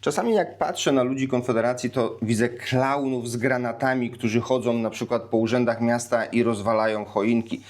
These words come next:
Innym razem widzę goryli z brzytwą, goryla z brzytwą,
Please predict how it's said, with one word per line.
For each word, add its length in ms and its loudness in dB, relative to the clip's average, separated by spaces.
Innym 320 4
razem 460 0
widzę 260 0
goryli 560 2
z 100 -2
brzytwą, 640 0
goryla 580 2
z 80 -10
brzytwą, 560 0